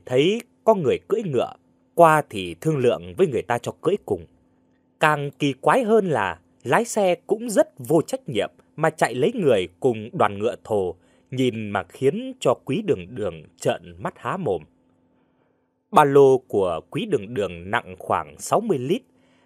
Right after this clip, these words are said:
đeo đi một đoạn thì còn được, đi đường dài, thắt lưng chịu không nổi,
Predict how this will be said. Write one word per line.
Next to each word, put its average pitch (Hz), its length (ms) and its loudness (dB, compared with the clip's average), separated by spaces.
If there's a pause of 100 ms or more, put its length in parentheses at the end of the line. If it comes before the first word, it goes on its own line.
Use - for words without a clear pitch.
(340)
đeo 190 160 4
đi 196 160 0
một 120 220 -4
đoạn 101 420 -2
thì 101 300 -6
còn 95 220 -6
được, 104 220 -4 (420)
đi 190 140 2
đường 113 280 0
dài, 90 380 -2 (240)
thắt 220 220 -2
lưng 135 300 2
chịu - 220 -8
không 135 280 -6
nổi, 80 260 -2